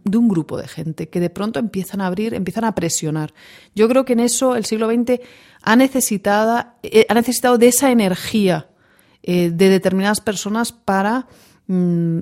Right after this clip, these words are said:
visibilizar el cómic, porque el cómic tenía un problema de falta de visibilidad intelectual y han sido claves,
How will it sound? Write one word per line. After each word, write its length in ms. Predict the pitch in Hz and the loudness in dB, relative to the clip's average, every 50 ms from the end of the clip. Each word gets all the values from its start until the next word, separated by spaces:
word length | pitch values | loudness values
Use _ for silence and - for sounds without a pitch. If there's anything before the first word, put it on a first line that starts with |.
| - - | -2 0
visibilizar 800 | 190 214 226 - - - 202 180 180 165 156 - - 208 196 180 | 2 2 2 2 0 0 0 -2 -2 -2 -4 -4 -2 -2 -2 -2
el 100 | 165 156 | -4 -6
cómic, 300 | - - - - - - | -8 -10 -12 -12 -14 -12
porque 220 | - 175 170 175 175 | -12 -10 -8 -8 -8
el 60 | 170 | -6
cómic 260 | 185 190 202 202 196 | -4 -4 -4 -4 -6
tenía 420 | - 202 202 208 214 214 220 220 - | -6 -4 -2 -2 -2 -2 -2 -4 -4
un 160 | 202 202 196 | -4 -4 -4
problema 600 | 196 196 190 185 190 196 196 202 208 214 240 247 240 _ _ _ _ _ _ - | -4 -4 -4 -2 -2 -2 -2 -2 -2 -2 -2 -4 -8 _ _ _ _ _ _ -6
de 260 | 190 180 175 180 170 | -4 -2 -2 -2 -2
falta 720 | - - 226 226 233 240 233 - - 240 240 240 240 - - | -4 -4 -4 -2 -2 -4 -6 -6 -6 -4 -4 -4 -6 -8 -8
de 380 | 202 185 190 190 196 202 202 | -8 -4 -4 -2 -2 -2 -2
visibilidad 720 | 190 196 185 - - 185 170 170 165 170 180 185 190 190 190 - - | -4 -4 -4 -4 -4 -4 -4 -4 -4 -4 -4 -4 -4 -6 -6 -8 -8
intelectual 760 | 202 185 170 170 165 156 - - - 165 170 170 170 170 170 - - - - _ | -6 -6 -6 -6 -8 -8 -10 -10 -8 -4 -4 -4 -4 -6 -8 -12 -20 -20 -14 _
y 140 | - 196 214 | -2 0 2
han 120 | 233 240 | 2 2
sido 560 | 233 240 233 254 254 269 254 254 262 294 285 _ _ _ _ _ _ | 2 0 0 0 -2 -2 -2 -2 -4 -6 -8 _ _ _ _ _ _
claves, 640 | - 214 240 269 285 262 240 254 269 254 - - | 0 2 2 2 2 0 0 -2 -2 -4 -8 -12